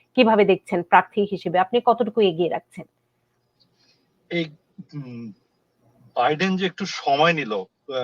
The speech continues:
Speaker 2: রেস থেকে নেমে যাওয়ার জন্য, এটা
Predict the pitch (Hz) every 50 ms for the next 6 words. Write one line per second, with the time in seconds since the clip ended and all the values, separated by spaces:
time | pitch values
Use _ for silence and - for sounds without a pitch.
0 | 123 117 120 131 139 147 - - - 160 - 151 123 131 139 151 165 156 160 160
1 | 160 156 147 - 131 113 98 92 90 90 _ _ _ _ _ - _ _ _ _
2 | 139 139 139 139 139 165 170 180 180 -